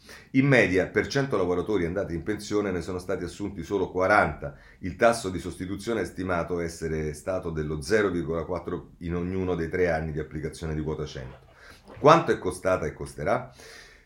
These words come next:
Dall'ultimo report dell'inps emerge che al trentuno agosto duemilaventuno risultavano spesi undici virgola sei miliardi, che salgono a diciotto virgola otto miliardi nella proiezione di spesa fino al duemilatrenta.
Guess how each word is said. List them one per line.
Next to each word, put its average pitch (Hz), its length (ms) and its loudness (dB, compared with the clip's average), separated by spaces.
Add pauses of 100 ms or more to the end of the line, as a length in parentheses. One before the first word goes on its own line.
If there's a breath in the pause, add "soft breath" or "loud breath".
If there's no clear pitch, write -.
Dall'ultimo 151 460 8
report 127 400 8
dell'inps 101 480 4
emerge 107 380 4
che 107 180 4
al 98 140 0
trentuno 127 360 0
agosto 107 300 2
duemilaventuno 85 640 0
risultavano 101 580 0
spesi 101 440 -4
undici 139 420 0
virgola 92 320 0
sei 92 160 -4
miliardi, 82 560 0
che 90 80 -6
salgono 85 480 0
a 78 60 -2
diciotto 90 440 -2
virgola 85 280 2
otto 104 180 -4
miliardi 90 460 -2
nella 80 200 -2
proiezione 85 480 -4
di 95 100 -4
spesa 80 360 -4
fino 76 180 -6
al 73 80 -4
duemilatrenta. 76 760 0